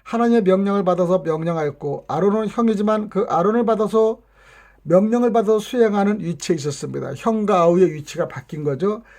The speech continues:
아론이 할 일은 아론이 하고, 모세가 할 일은 모세가 해야 됩니다.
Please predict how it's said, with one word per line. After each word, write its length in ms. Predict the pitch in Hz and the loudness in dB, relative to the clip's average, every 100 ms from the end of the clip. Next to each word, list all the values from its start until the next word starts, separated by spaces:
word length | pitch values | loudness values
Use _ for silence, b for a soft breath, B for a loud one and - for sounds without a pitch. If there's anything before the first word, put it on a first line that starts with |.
| B - | B -2
아론이 420 | 156 226 269 277 | 4 4 4 0
할 380 | 254 277 262 247 | -2 -4 -4 -2
일은 320 | 240 247 240 | 0 0 -2
아론이 380 | 131 151 160 147 | -4 -2 -2 -4
하고, 560 | 120 117 120 107 - _ _ _ | -6 -8 -8 -10 -12 _ _ _
모세가 500 | 156 196 208 262 269 | 2 2 2 0 0
할 160 | 254 247 | -2 -2
일은 280 | 247 226 151 | -4 -4 -4
모세가 440 | 170 175 175 170 | -6 -2 -4 -2
해야 160 | 156 151 | -4 -4
됩니다. 480 | 135 131 - 139 | -8 -10 -14 -18